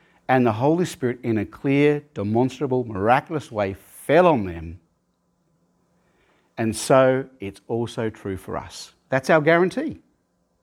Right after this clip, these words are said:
The New Testament calls it the deposit guaranteeing the inheritance. If God sees fit to dwell in you, even though you're a sinner, because you're somehow now completely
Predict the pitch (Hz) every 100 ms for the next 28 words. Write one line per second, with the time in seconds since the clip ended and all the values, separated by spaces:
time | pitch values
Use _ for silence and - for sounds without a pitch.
0 | _ _ _ _ _ _ _ _ _ _
1 | _ _ _ - 135 135 135 143 - 139
2 | 131 135 135 - 135 131 - _ - -
3 | 214 123 127 - - _ _ _ _ -
4 | 151 147 139 160 143 143 143 135 - 165
5 | 185 - 95 - - - - - 160 135
6 | 120 160 214 214 175 - _ _ - 202
7 | 170 151 - 196 - - 139 147 139 151
8 | 190 185 196 202 180 107 117 175 - 160
9 | 160 156 151 156 139 131 156 123 123 127
10 | 156 139 143 120 156 139 123 123 120 123
11 | 110 - _ - 117 131 143 139 110 104